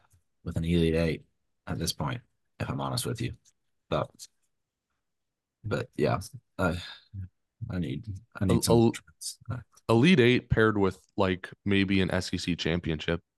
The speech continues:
Speaker 2: but it can't, like, if you're just gonna kinda scrape your way through the regular season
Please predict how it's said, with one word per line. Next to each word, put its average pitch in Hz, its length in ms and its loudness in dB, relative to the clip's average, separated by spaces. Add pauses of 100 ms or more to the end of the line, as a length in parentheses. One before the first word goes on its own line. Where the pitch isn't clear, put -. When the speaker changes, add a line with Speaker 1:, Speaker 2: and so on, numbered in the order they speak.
(160)
Speaker 2:
but 98 120 6
it 101 100 6
can't, - 140 2
like, 113 200 4
if 117 180 0
you're 143 120 6
just 175 180 2
gonna 110 340 0 (140)
kinda 98 480 0
scrape - 500 0
your 98 140 2
way 92 200 2
through 92 360 -2
the 87 120 -2
regular 90 440 0
season 85 720 -4